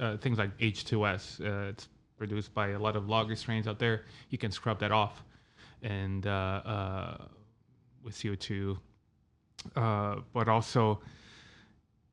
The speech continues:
you don't wanna lose a lot of those characters if you wanna keep your I P A smelling great. So that's another challenge that you have to think about when, when you're picking a hop variety. It's how volatile are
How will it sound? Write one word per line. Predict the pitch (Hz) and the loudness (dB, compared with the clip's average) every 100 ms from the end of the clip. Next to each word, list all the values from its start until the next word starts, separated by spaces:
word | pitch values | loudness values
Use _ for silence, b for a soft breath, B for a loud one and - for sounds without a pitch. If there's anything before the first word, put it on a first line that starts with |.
| _ | _
you | 127 | 2
don't | 131 139 | 6 10
wanna | 131 123 | 10 10
lose | 120 123 | 8 8
a | 113 | 6
lot | 110 | 6
of | 107 | 6
those | 107 110 | 6 4
characters | - 98 98 104 - - - | 0 -2 0 -2 -4 -14 -12
if | 110 110 | -6 -2
you | |
wanna | 104 98 | -2 -2
keep | - 101 98 | -2 -4 -4
your | 95 92 | 0 2
I | 92 | 2
P | 92 98 | 0 0
A | 92 101 | 0 -2
smelling | 98 - 101 87 - | -6 -4 -4 -2 -2
great. | 104 101 - | 0 0 -2
So | - 101 | -6 -2
that's | 104 101 120 | -2 -2 0
another | 110 117 113 | 2 4 2
challenge | - 113 110 | 2 2 2
that | 107 | 2
you | 101 | 0
have | 110 - | -2 -6
to | |
think | - 95 98 | -8 -6 -6
about | - 101 95 - | -6 -6 -6 -6
when, | 107 98 - _ _ _ - | -4 -4 -6 _ _ _ -14
when | 117 | -8
you're | 101 | -6
picking | - 101 95 | -4 -4 -4
a | 95 | -6
hop | - - | -6 -8
variety. | - - - | -8 -8 -6
It's | - - - | -8 -10 -6
how | - 113 | 2 2
volatile | 107 98 95 104 101 - | 4 0 0 -2 -4 -4
are | 98 | -6